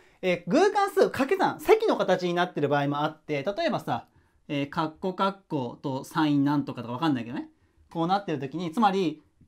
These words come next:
こういうエフエックスとジーエックスがかかった状態。で、それが、それぞれが偶関数、奇関数がわかるんだけど、じゃあ、全体ではどうなのっていうのがわかんない場面もあるわけ。それが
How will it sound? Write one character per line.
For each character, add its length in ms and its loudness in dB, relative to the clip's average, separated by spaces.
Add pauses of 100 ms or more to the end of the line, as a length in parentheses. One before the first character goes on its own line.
(300)
こ 320 2
う 60 6
い 200 4
う 100 -8
エ 120 0
フ 140 0
エ 100 2
ッ 140 -6
ク 100 -2
ス 60 -6
と 140 2
ジ 180 -2
ー 100 2
エ 20 2
ッ 100 -2
ク 80 -16
ス 100 -6
が 100 -2
か 160 -2
か 200 0
っ 60 -20
た 120 0
状 220 -4
態。 260 -8 (720)
で、 140 4
そ 140 2
れ 120 2
が、 240 6 (120)
そ 240 2
れ 160 8
ぞ 100 6
れ 140 2
が 340 6
偶 220 4
関 240 0
数、 200 2
奇 120 -16
関 220 0
数 180 -4
が 100 2
わ 160 0
か 140 0
る 100 2
ん 60 -2
だ 100 -4
け 80 -8
ど、 180 2
じ 80 6
ゃ 40 8
あ、 80 0 (240)
全 360 6
体 200 2
で 80 4
は 140 4
ど 200 6
う 40 4
な 100 0
の 160 -6
っ 80 -14 (240)
て 100 2
い 100 4
う 40 2
の 120 0
が 200 6
わ 160 4
か 140 0
ん 60 -2
な 80 0
い 60 0
場 100 2
面 140 -2
も 80 -4
あ 80 0
る 80 -4
わ 100 -6
け。 260 -14
そ 60 0
れ 100 2
が 180 8